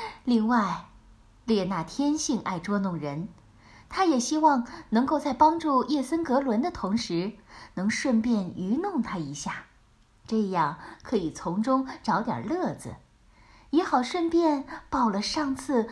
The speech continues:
偷鱼事件的那一箭之仇。于是他装出体贴人的样子，关心地说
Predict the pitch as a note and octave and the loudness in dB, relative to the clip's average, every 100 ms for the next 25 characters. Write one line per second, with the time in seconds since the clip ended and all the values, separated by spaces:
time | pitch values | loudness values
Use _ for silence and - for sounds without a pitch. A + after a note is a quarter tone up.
0 | - - - D#4 B3 F3+ C4+ - C4 A#3+ | -8 -10 0 2 2 0 -2 0 0 0
1 | G3 F3 G3 F3 D3 A#3 D4 B3+ E3 D#4+ | -2 -2 -4 -4 -2 -2 0 0 0 -2
2 | E4 - C#3 A#3 - _ _ _ _ _ | -2 0 0 -2 -6 _ _ _ _ _
3 | _ _ - G#3 A3 B3 G#3 - - - | _ _ -2 0 0 0 -2 -2 -20 -20
4 | - - G3 G3+ G#3 A3 A3 - D3+ B2+ | -10 -4 -2 0 0 -2 -4 -4 -6 -4
5 | B3 G#3 D#3 A#3+ D4 B3 F#3 E3+ D#3+ D#3 | -4 -2 -2 -4 0 0 -2 -4 -6 -8
6 | - - _ - E4 E4 E4 F#4 F#4+ C4 | -12 -20 _ 0 2 2 -2 -6 -4 -4
7 | - F#3+ F3+ - | -4 -6 -6 -6